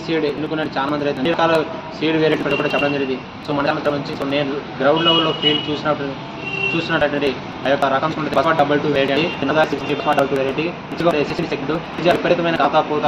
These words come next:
కాయడం జరిగింది. అలాగే నల్లులు, బొబ్బర్లు అన్నింటినీ తట్టుకొని ఎకరానికి ముప్పై ఐదు నుంచి నలభై కింద ఎర్ర చక్క నేలలు కావచ్చు, నల్ల భూములు కావచ్చు, ఏ నేలలో అయినా ఇది కా-, ఇది తట్టుకొని కాయడం జరుగుతుంది. కాబట్టి వేరుకుళ్ళు తెగులు కానీ ఏ తెగులు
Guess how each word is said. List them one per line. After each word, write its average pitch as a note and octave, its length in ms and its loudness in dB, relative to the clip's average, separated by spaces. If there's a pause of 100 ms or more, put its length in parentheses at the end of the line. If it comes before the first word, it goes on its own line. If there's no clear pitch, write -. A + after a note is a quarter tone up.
కాయడం C#3+ 260 4
జరిగింది. C#3 240 -2
అలాగే D3+ 240 2 (380)
నల్లులు, D#3+ 320 2 (100)
బొబ్బర్లు D3 380 2
అన్నింటినీ E3+ 340 2 (100)
తట్టుకొని D#3+ 460 -2
ఎకరానికి E3+ 440 4 (360)
ముప్పై - 320 0
ఐదు D#3 140 2
నుంచి D#3+ 180 -2
నలభై D3+ 260 2
కింద D3+ 200 -2
ఎర్ర D3+ 200 2
చక్క E3+ 220 -2
నేలలు D#3 240 2
కావచ్చు, D3+ 300 0
నల్ల D3+ 200 4
భూములు F3+ 320 6
కావచ్చు, D3 280 0 (420)
ఏ F#3 40 8 (180)
నేలలో F#3 360 8
అయినా F3 220 4
ఇది D#3+ 160 -2
కా-, D3+ 200 0 (120)
ఇది D3 120 0 (220)
తట్టుకొని C#3 420 -2
కాయడం C#3 300 4
జరుగుతుంది. C#3 260 -2
కాబట్టి C3+ 200 -2 (320)
వేరుకుళ్ళు E3 480 2
తెగులు D3+ 280 0
కానీ D#3 200 0 (420)
ఏ G3 80 10 (140)
తెగులు F#3 200 8